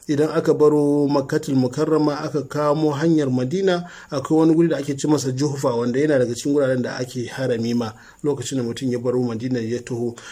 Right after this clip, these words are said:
To, ala ayi hal, ba zancen al'amura na aikin hajji muke ba. To, a wannan guri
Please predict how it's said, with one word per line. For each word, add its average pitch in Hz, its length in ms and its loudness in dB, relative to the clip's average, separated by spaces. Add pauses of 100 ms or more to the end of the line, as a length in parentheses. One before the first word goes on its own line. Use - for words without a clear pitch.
(140)
To, 196 100 2
ala 190 240 4
ayi 220 120 8
hal, 185 160 4
ba 139 420 4
zancen 160 520 2
al'amura 165 360 2
na 139 140 -2
aikin 139 260 -4
hajji 131 180 -2
muke 131 240 0
ba. 196 240 -4 (600)
To, 180 220 2
a 175 60 4
wannan 196 520 4
guri 214 500 0